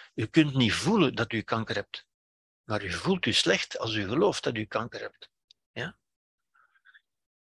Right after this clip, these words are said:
Als iemand <clears throat> uw lichaam zonder uw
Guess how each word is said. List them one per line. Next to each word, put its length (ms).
Als 300
iemand 560
<clears throat> 640
uw 120
lichaam 580
zonder 520
uw 160